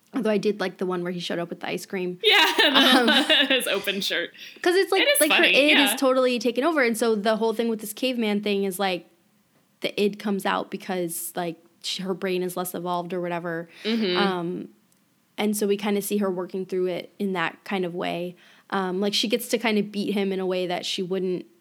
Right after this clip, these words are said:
Speaker 1: do as normal Buffy,
Speaker 2: Mm-hmm.
Speaker 1: um, even though she contemplates leaving him in a vampire cave or whatever.
Speaker 2: Right, <laughs> yeah.
Speaker 1: Um, but,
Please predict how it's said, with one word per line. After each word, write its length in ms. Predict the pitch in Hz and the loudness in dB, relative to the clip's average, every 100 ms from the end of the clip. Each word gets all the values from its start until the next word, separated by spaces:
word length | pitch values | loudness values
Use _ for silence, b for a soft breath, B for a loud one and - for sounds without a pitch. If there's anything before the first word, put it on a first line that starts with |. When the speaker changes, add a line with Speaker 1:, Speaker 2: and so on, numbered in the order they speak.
| _ _ - | _ _ -6
Speaker 1:
do 340 | 196 190 175 | -2 0 0
as 160 | 165 180 | -2 -4
normal 300 | 190 180 180 | -4 -4 -4
Buffy, 400 | 170 170 - 170 | -4 -6 -6 -2
Speaker 2:
Mm-hmm. 580 | 262 240 214 202 208 202 | 0 2 0 0 -2 -2
Speaker 1:
um, 520 | 196 180 170 175 180 - | -2 -2 -4 -4 -8 -6
even 240 | 220 208 | -2 0
though 100 | 202 | 0
she 120 | 202 202 | -2 -4
contemplates 640 | 202 185 180 185 180 - | -4 -4 -4 -4 -4 -2
leaving 240 | 185 170 180 | -2 -2 -2
him 160 | 170 | -4
in 80 | 170 | -4
a 60 | 160 | -6
vampire 460 | 160 165 165 151 | -6 -6 -4 -6
cave 340 | 165 - 151 196 | -6 -6 -6 -6
or 240 | 151 - - | -8 -10 -12
whatever. 180 | - 208 | -4 2
Speaker 2:
Right, 240 | 165 190 | 2 4
<laughs> 80 | 254 | 4
yeah. 520 | 247 214 220 262 269 - - - | 4 2 0 0 -2 -4 -6 0
Speaker 1:
Um, 300 | 220 202 220 B B B B B B B | 0 2 0 B B B B B B B
but, 180 | 302 311 | 2 2